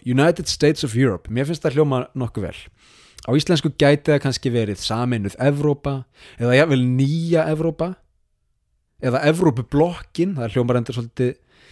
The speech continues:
kommuníst, sko. Ehm, Nýja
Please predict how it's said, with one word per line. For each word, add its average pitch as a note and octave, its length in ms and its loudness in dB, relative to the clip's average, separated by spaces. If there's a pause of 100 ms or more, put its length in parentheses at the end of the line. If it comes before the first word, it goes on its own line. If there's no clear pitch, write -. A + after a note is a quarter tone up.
(480)
kommuníst, C#3+ 560 2
sko. G3+ 220 4 (340)
Ehm, A#2+ 400 0 (960)
Nýja D#3+ 560 2